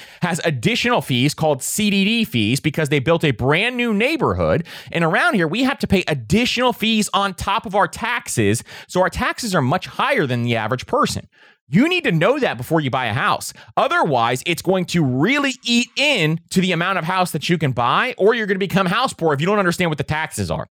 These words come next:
So you need to look at what the taxes are for each specific house that you're looking at and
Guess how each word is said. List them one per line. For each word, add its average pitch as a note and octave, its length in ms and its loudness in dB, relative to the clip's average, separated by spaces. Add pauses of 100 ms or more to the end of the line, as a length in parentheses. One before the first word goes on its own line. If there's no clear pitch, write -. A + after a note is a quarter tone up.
So C#3+ 120 -2
you F3+ 180 4
need C4+ 160 -2
to G#3+ 100 2
look D#3 280 0
at F3 280 -4 (140)
what D#3+ 240 0
the G#3 80 -2
taxes F3+ 500 -4
are A#2+ 240 0 (240)
for D3+ 180 2
each G3+ 220 -2
specific F3+ 480 0
house E3 220 -2
that - 120 -10
you're B2+ 120 0
looking A#2+ 280 -2
at F#3 200 -2
and C3 100 -6